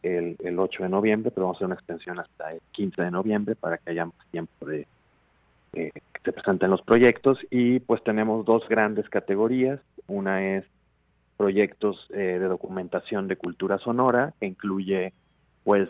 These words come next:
digitalización de partituras, incluye bibliotecas sonoras que pueden ser de, eh,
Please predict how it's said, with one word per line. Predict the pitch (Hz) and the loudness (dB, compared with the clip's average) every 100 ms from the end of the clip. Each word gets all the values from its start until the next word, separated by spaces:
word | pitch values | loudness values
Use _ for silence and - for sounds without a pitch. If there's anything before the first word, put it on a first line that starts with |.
| - | -4
digitalización | 101 98 - 90 82 90 95 90 | -10 -8 -4 -4 -6 -6 -6 -6
de | |
partituras, | 85 95 - 98 127 123 117 117 - | -8 -8 -8 -2 4 4 4 0 -4
incluye | 92 85 95 92 92 92 92 82 | -14 -8 -4 -2 0 0 -2 -4
bibliotecas | 90 - - 92 90 | -10 -10 -6 -4 -6
sonoras | - 87 92 90 87 - | -10 -6 -2 0 0 -4
que | - | -10
pueden | - 87 87 - | -4 -2 -4 -6
ser | 87 - | -6 -4
de, | 90 87 - _ _ _ _ _ | -2 -2 -6 _ _ _ _ _
eh, | - 85 82 | -4 -2 -2